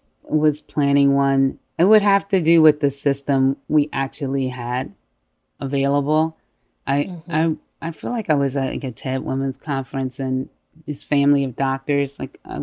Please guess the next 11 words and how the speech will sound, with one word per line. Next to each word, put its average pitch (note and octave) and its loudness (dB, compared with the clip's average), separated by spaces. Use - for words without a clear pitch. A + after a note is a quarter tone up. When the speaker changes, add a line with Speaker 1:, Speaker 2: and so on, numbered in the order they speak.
Speaker 1:
I D3 -12
think C#3+ -6
a C3 -6
woman C#3 0
and C#3 -4
her C#3 -8
daughters, C3+ -4
they D3+ 2
all D3+ 2
became D3 0
doctors. C3 -6